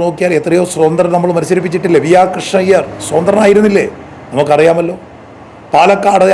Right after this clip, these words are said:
ആദ്യത്തെ ആരോഗ്യമന്ത്രി എ ആർ മേനോൻ സ്വതന്ത്രനായിരുന്നില്ലേ? സാനു മാഷ് നമ്മുടെ സ്വതന്ത്രനായി ജയിച്ച ആളല്ലേ? അതുപോലെ എസ് കെ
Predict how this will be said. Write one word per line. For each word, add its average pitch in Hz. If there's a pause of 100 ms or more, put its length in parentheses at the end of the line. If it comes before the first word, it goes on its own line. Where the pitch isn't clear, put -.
ആദ്യത്തെ 185
ആരോഗ്യമന്ത്രി 185
എ -
ആർ 190
മേനോൻ 190 (240)
സ്വതന്ത്രനായിരുന്നില്ലേ? 170 (480)
സാനു 180
മാഷ് 208
നമ്മുടെ 196
സ്വതന്ത്രനായി 180
ജയിച്ച 180
ആളല്ലേ? 165 (600)
അതുപോലെ 190
എസ് -
കെ 240